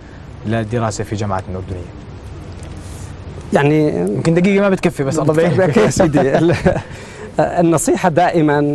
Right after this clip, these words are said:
Speaker 2: أن يختار الطالب التخصص الذي ي-، يرغب به ويمكن وعنده إمكانيات للإبداع، الجامعة التي توفر له هذه الإمكانيات، ومن ثم، آه، ال-، ال-، العمل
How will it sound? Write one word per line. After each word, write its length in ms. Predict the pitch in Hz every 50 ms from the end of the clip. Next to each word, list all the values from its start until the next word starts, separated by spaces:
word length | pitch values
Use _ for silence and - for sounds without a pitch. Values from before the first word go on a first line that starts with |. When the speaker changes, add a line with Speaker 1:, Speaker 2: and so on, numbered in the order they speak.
| 147 -
Speaker 2:
أن 280 | 160 135 135 135 131 131
يختار 540 | 127 127 127 131 - - - 190 185 170
الطالب 480 | 156 - - - 151 135 131 131 139 139 - - - - - - - - - - - -
التخصص 580 | 139 - - 170 - - 190 - - 175 - -
الذي 560 | 156 147 156 147 135 147 147 143 143 139 139 - - - - - - - - - - -
ي-، 260 | 143 143 147 143 147 -
يرغب 420 | 147 165 175 175 131 139 135 120
به 320 | 139 131 117 127 135 147 175 - - - -
ويمكن 520 | 143 139 151 170 185 170 - - 151 131
وعنده 360 | 127 120 160 180 165 147 147
إمكانيات 540 | 135 135 - - 135 135 156 156 147 - -
للإبداع، 480 | 131 113 131 123 120 135 131 131 127 131 - - - - - - - -
الجامعة 460 | 139 135 127 175 185 190 185 143 143
التي 340 | 147 143 147 135 - 160 151
توفر 460 | - 170 156 185 151 - - 175 143
له 380 | 143 151 127 143 147 143 147 147 - - - - -
هذه 240 | 147 143 131 139 135
الإمكانيات، 720 | 123 131 131 120 - 139 131 131 127 127 127 143 170 - - - - - - - - - - -
ومن 520 | 165 165 160 160 - - - 180 180 180
ثم، 300 | 156 - - 214 175 156
آه، 140 | 151 180 240 - - - - - - - - - -
ال-، 640 | 160 151 151 151 143 143 139 135 - - 143 143 135
ال-، 220 | - 170 143 143
العمل 680 | 139 135 151 147 143 131 131 165 202 175 160 196 208 233